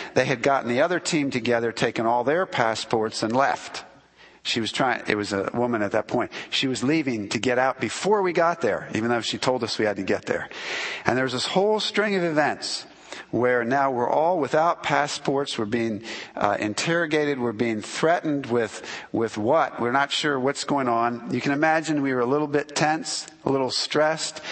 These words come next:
And you might even imagine there was a little prayer going on.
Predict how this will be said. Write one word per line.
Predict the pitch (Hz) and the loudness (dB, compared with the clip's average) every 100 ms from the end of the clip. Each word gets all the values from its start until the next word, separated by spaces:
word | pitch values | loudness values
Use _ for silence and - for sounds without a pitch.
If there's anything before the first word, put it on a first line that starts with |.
| - - - | -10 -6 -2
And | |
you | 117 | 2
might | 147 185 | 2 2
even | 202 180 | 2 0
imagine | 175 170 180 151 151 | 2 4 2 2 0
there | 143 | 0
was | 135 | 2
a | 147 | 0
little | 147 | 0
prayer | 147 160 143 | 0 0 2
going | 131 110 98 90 | 0 -2 -2 -2
on. | 82 80 | -4 -6